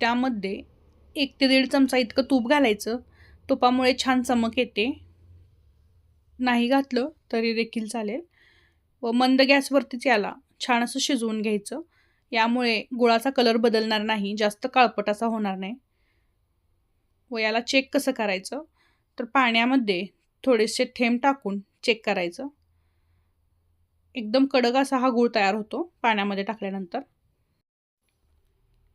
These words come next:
तर अशा पद्धतीने तुटला पाहिजे, बघू शकता. तर हा परफेक्ट असा पाक तयार झालेला आहे आपला चिक्कीसाठी. तर गॅस बंद करूनच यामध्ये आपण शेंगदाणे मिक्स करणार आहोत,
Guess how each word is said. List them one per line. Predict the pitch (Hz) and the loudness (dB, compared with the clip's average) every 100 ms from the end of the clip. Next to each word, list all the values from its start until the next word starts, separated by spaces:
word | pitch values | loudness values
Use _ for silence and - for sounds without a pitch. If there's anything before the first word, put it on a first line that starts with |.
| _ - | _ -4
तर | 254 | -2
अशा | 240 262 269 | -2 -2 -2
पद्धतीने | 269 302 262 262 294 233 | -2 -2 -2 -2 -2 0
तुटला | 277 277 226 | -2 -2 -2
पाहिजे, | 214 233 220 214 | -2 -4 -4 -6
बघू | 214 220 | -6 -6
शकता. | 240 - 202 208 - _ _ _ - | -10 -10 -12 -12 -16 _ _ _ -4
तर | 240 | -2
हा | 254 262 | 0 0
परफेक्ट | 302 269 - 247 - | 0 0 0 -4 -4
असा | 269 220 | -4 -4
पाक | 208 226 214 - | -2 -2 -2 0
तयार | 233 226 | 2 4
झालेला | 254 240 220 | 2 0 0
आहे | 214 | -4
आपला | 202 196 208 - | -6 -10 -12 -8
चिक्कीसाठी. | 208 - 214 208 196 - 277 _ _ _ _ _ _ _ _ _ | -6 -6 -8 -6 -8 -8 -12 _ _ _ _ _ _ _ _ _
तर | 240 | -6
गॅस | 226 240 247 254 | 2 4 4 2
बंद | 247 254 | 0 0
करूनच | 277 294 277 254 202 - - - - | 0 2 2 2 -2 -10 -20 -16 -4
यामध्ये | 220 214 233 247 | -2 -2 -2 -2
आपण | 240 240 | -2 -2
शेंगदाणे | 233 277 226 214 | 0 0 0 -2
मिक्स | 220 214 - | -4 -8 -8
करणार | 226 208 202 | -6 -4 -4
आहोत, | 202 196 240 | -6 -8 -12